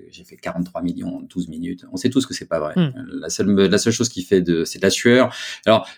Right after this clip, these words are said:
Speaker 1: il y a pas besoin de travailler comme un fou, hein. Moi, je suis pas du tout un adepte des soixante heures de travail par semaine, euh, des choses comme ça. Euh, surtout quand t'es bootstrap, parce que quand t'es bootstrap, euh, ça va durer longtemps.
Speaker 2: Hmm.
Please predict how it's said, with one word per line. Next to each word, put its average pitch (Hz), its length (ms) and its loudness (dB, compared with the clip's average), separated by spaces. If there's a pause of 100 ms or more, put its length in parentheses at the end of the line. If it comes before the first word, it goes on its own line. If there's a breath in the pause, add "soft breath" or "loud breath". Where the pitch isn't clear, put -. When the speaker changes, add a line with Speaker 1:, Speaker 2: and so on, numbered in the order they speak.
Speaker 1:
il 127 60 10
y 127 40 8
a 131 40 2
pas 151 100 6
besoin 147 140 6
de 170 60 2
travailler 131 340 6
comme 127 140 6
un 127 100 6
fou, 117 240 4
hein. 101 200 0 (140)
Moi, 98 340 0
je 98 60 0
suis 95 120 -6
pas 117 100 4
du 110 100 -2
tout 113 120 0
un 110 80 6
adepte 104 280 4
des 95 140 6
soixante 92 360 0
heures 98 80 4
de 90 80 4
travail 87 280 0
par 90 140 0
semaine, 92 520 2
euh, 82 100 -14 (280)
des - 60 -16
choses - 200 -12
comme 87 140 -2
ça. 90 600 -4 (540 soft breath)
Euh, 82 400 -6
surtout - 320 0
quand 123 80 8
t'es 117 120 4
bootstrap, 110 400 2
parce 92 120 0
que 101 80 -2
quand 92 100 2
t'es 90 100 2
bootstrap, 95 520 2
euh, 85 160 4
ça 98 100 0
va 98 80 6
durer 95 200 4
longtemps. 101 520 4
Speaker 2:
Hmm. 151 120 0